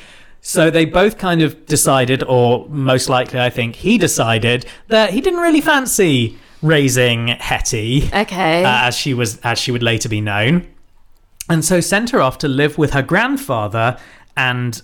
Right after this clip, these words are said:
Speaker 1: aunt,
Speaker 2: Okay.
Speaker 1: who was the older sister, um, but as I say, was quite sickly.
Speaker 2: Right.
Speaker 1: Uh, she had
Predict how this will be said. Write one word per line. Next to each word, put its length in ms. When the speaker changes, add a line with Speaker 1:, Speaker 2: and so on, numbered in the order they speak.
Speaker 1:
aunt, 720
Speaker 2:
Okay. 400
Speaker 1:
who 160
was 320
the 420
older 280
sister, 680
um, 320
but 80
as 160
I 60
say, 200
was 140
quite 280
sickly. 680
Speaker 2:
Right. 580
Speaker 1:
Uh, 600
she 560
had 360